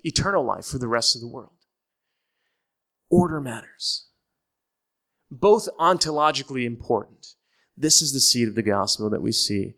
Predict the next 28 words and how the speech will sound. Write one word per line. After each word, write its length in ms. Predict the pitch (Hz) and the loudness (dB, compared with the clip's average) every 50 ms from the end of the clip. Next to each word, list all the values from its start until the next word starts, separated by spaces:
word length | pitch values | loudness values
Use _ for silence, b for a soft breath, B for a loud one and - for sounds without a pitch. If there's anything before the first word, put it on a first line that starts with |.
| _ _ _ _ _ - | _ _ _ _ _ -10
in 80 | - 110 | -8 -8
the 40 | 104 | -6
first 320 | - - 110 101 - - | -4 -2 -2 0 -2 -2
chapters 540 | - - 98 92 - - 101 101 101 - - | -2 -2 -4 -4 -4 -6 -6 -4 -2 -2 -2
of 400 | - - 98 98 98 101 104 - | -2 -2 -4 -4 -4 -6 -6 -4
Genesis. 680 | - - - - - - - - - - - - - _ _ _ _ _ _ _ _ _ _ _ _ _ _ _ - - - | -2 -2 -2 -4 -4 -4 -4 -2 -2 -2 -4 -4 -6 _ _ _ _ _ _ _ _ _ _ _ _ _ _ _ -8 -2 0
It's 160 | 139 - 143 | 0 4 4
not 200 | 143 147 - 165 | 4 4 4 2
just 320 | 135 156 151 - - - | 2 4 4 4 4 2
an 160 | 143 127 131 - | 2 0 0 2
allegory. 680 | - 139 139 147 156 147 135 127 113 113 107 - - _ _ _ _ _ _ _ _ _ _ _ - | 4 4 4 4 4 2 2 0 0 0 -2 -4 -10 _ _ _ _ _ _ _ _ _ _ _ -4
And 100 | 131 - | 0 2
so, 140 | - 147 | 6 6
as 120 | 139 131 123 | 6 4 4
a 40 | 139 | 4
matter 160 | 143 139 143 | 2 2 2
of 60 | 123 | 2
fact, 200 | 131 139 127 131 | 2 2 2 2
this 140 | 143 139 160 | 0 0 0
is 120 | 147 135 | 0 2
why 200 | 135 139 131 127 | 4 4 4 4
Paul 540 | - - - - - 170 180 175 160 143 135 | 4 0 -4 0 4 6 6 6 6 6 4
later 260 | 131 127 127 127 127 123 | 4 2 2 2 2 2
picks 300 | - - - - - - | 2 2 2 2 0 -2
up 160 | 131 - - | -2 0 -2
on 120 | 123 117 | -4 -2
this 180 | 117 113 - - | -2 -2 -2 -2
theme. 340 | - 143 143 135 120 - | 0 0 -2 -2 -2 -6